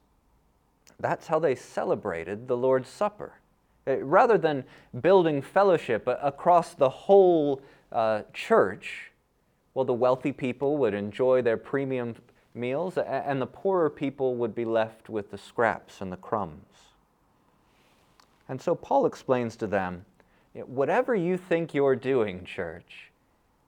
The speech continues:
it is not worship." Verse twenty,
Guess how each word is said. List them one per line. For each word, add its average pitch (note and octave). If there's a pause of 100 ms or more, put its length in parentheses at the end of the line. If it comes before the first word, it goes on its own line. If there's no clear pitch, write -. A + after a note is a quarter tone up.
(280)
it D3+
is A#2+
not C3
worship." A#2+ (1800)
Verse C3
twenty, F#2